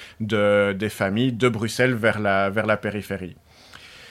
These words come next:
Pour autant, la population bruxelloise, au cours des vingt dernières années, a augmenté, mais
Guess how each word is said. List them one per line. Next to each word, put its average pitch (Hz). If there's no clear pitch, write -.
Pour 127
autant, 156
la 143
population 117
bruxelloise, 113
au 101
cours 110
des 110
vingt 107
dernières 104
années, 117
a 127
augmenté, 110
mais 135